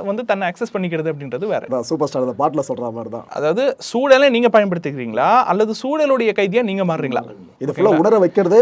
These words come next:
Speaker 2: அது
Speaker 1: ஆமா,
Speaker 2: தேர்ட் ஆக்டிவேஷன்.
Speaker 1: இதை வந்து அனுபவபூர்வமாக உணர்ந்து முதல்ல உங்களை யோசிக்க வைக்கிறதுனுடைய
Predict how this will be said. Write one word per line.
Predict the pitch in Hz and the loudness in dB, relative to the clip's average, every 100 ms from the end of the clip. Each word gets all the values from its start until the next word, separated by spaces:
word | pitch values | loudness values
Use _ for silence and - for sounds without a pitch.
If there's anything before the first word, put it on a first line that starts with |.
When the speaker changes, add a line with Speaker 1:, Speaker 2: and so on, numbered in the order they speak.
| - | 4
Speaker 2:
அது | - 165 | 0 4
Speaker 1:
ஆமா, | |
Speaker 2:
தேர்ட் | 165 160 | 6 6
ஆக்டிவேஷன். | 151 120 214 | 4 2 2
Speaker 1:
இதை | 226 220 | 4 6
வந்து | 202 233 349 214 | 4 4 6 6
அனுபவபூர்வமாக | 185 240 269 302 294 285 269 269 254 233 220 269 311 | 6 4 4 4 4 2 2 4 4 2 4 4 4
உணர்ந்து | 202 220 240 254 | 2 0 0 0
முதல்ல | 247 196 240 262 | -2 0 0 0
உங்களை | 196 190 | 0 -2
யோசிக்க | 170 233 277 262 233 | 0 4 4 4 0
வைக்கிறதுனுடைய | 185 185 226 220 190 196 180 | 0 0 0 0 0 -2 -4